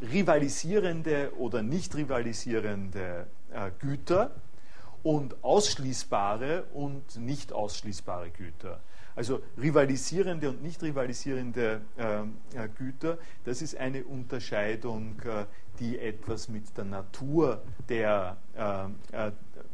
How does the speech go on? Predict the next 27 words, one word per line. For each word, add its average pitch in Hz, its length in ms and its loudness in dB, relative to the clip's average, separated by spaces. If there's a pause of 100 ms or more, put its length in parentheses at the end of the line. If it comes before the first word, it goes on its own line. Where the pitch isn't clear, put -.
(320)
der 113 100 2
Güter 147 540 0
zu - 140 -2
tun 127 260 -2
hat, 175 120 0
also 113 140 0
der, 104 180 -2
der 101 200 0
Wertsachen 104 680 2
unter 104 200 0
Anführungszeichen, 110 880 -2
äh, 110 160 0
äh, 107 200 0
zu 101 120 -2
tun 165 340 0
hat. 131 320 0
Äh, 131 140 2
äh, 120 760 -2 (1120)
ein 117 220 0
rivalisierendes 160 1120 4
Gut 147 320 0
ist - 160 -4
etwas, 117 600 -2
was 101 520 0
ich, 104 440 -2
äh, 101 340 0 (1000)
ha-, 110 240 0